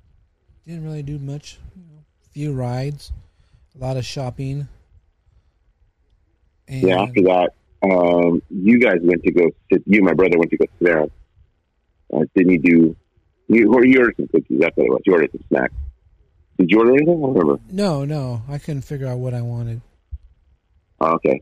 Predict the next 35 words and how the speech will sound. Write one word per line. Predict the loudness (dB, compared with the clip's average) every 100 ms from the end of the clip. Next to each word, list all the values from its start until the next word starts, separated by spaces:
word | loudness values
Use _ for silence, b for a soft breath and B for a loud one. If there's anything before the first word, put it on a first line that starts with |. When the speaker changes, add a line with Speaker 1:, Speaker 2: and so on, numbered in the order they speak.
| _
Speaker 2:
You | 2
ordered | 2 2
some | 0 -2
snacks, | 0 -2 -4 -6
and | 0
I |
went | 0 2
with | 0 0
my | 2
daughter | 2 2
to | 2
go | 2 2
get | 2 0 -2 -14 -20 _ _ _ _
one | -2 0
of | 2
those | 0 -2 -4 0
Grogu's. | 2 2 0 -2 -4
It's | -10 _ _ _ _ _ _ -4
just | 0
like | 0
a | 0
mummy. | 0 -2 -6 -16 _ _ _
Speaker 1:
Oh, | -10 -10
yeah. | -8 -10 -10 -12 -16 _ _ _ _ _ _ _ -12
Speaker 2:
I | 0
found | 2 4
it | 2
in | 2
the, | 2 0 -2 -6
um, | -6 -8 _ _ _ _ _ _ -2
the |
mercantile | 0 0 -2 -2 -4 0
shop | 0 0 -6 _ -10
in |
Frontierland. | -8 -2 0 0 -2